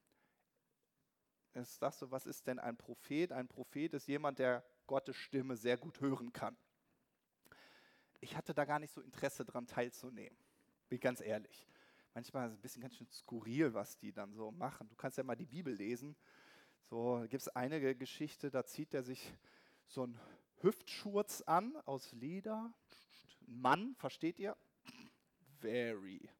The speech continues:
very skurril hier so und läuft dann dahin. Und dann sagt Gott zu ihm, „Nimm den,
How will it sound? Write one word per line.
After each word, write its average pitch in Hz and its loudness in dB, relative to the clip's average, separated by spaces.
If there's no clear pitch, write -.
very 107 -6
skurril 123 -6
hier 170 2
so 214 -6
und 190 -10
läuft 127 0
dann 127 2
dahin. 131 2
Und - -18
dann 120 0
sagt 143 2
Gott 170 2
zu 170 -10
ihm, 156 -4
„Nimm 208 2
den, 196 0